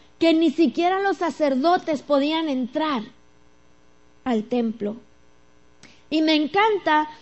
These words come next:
porque en el versículo uno termina diciendo, "Y la gloria de Jehová llenó la... la casa". Y entonces me emocioné porque dije, "Señor, tú has escuchado mi clamor y tu gloria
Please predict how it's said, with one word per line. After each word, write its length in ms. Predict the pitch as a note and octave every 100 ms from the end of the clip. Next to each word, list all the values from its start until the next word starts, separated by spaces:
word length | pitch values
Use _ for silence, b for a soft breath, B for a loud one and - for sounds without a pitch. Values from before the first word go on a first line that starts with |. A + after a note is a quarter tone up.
| B -
porque 300 | D4+ D4+ D4
en 80 |
el 100 | D4
versículo 680 | C#4 C4 - D#4+ - E4 D4 A#3+ - - - - -
uno 460 | E4 F4 D4 C4 B3+ B
termina 440 | D#4 C4 C#4+ D4 D4+
diciendo, 680 | C4+ - D#4 D4+ C4+ B3+ A#3 B
"Y 160 | D4 D4+
la 320 | C#4 B3 A#3+
gloria 840 | A#3 C#4 D4+ F4 F#4 F#4 F#4 F#4 F#4+ -
de 140 | - C#4+
Jehová 500 | A#3 B3+ A#3 C#4+ D#4
llenó 400 | C4+ C#4 C4+ D4+
la... 240 | D4 D4 G4+ B4+ - - - - - - - - - - - - - -
la 260 | A3 G3+ C#3
casa". 480 | G3+ G#3 - G3 G3+ - - - - _ - _ _ _ - -
Y 100 | D#4+
entonces 680 | F4+ G4+ A4 G#4+ A4+ A4 - - - -
me 120 | D#4+
emocioné 560 | D#4+ E4+ - F4 D#4 G#4+ A4+
porque 280 | G4 G4 F4
dije, 220 | E4+ E4
"Señor, 460 | - E4+ D#4+ F#4 F#4+
tú 120 | F#4+
has 140 | F#4
escuchado 640 | G4 F4+ E4+ B3 E4 E4 F4
mi 140 | F4
clamor 540 | - D#4+ D4 E4 E4+
y 80 | D4+
tu 200 | - D4
gloria 640 | B3 D#4 G4 A4 F#4+ D#4